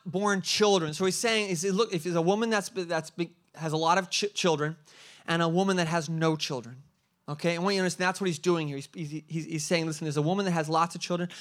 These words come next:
and one that has no children." And he's instructing the woman that has no children to burst into song and shout for joy.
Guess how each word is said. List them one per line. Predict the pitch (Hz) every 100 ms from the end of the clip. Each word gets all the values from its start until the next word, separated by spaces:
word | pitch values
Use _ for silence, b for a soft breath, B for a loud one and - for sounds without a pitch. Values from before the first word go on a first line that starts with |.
| B
and | 156 156
one | 175
that | 165
has | - 175 185 170
no | 175
children." | 156 180 147 143 B B -
And | 208
he's | 180
instructing | 196 - - 262 262 - 285
the | 269
woman | 240 240 190 170
that | 170
has | 185 208 180
no | 196 226 302
children | - 294 262 165 147 196 - _ _ _ _ _ _ _ _ b -
to | - 220
burst | 147 - 262 349 - -
into | 285 240
song | - - 269 226 147 160 202
and | 170
shout | - - 262 226 240 -
for | 208 190
joy. | 147 196 190 135 -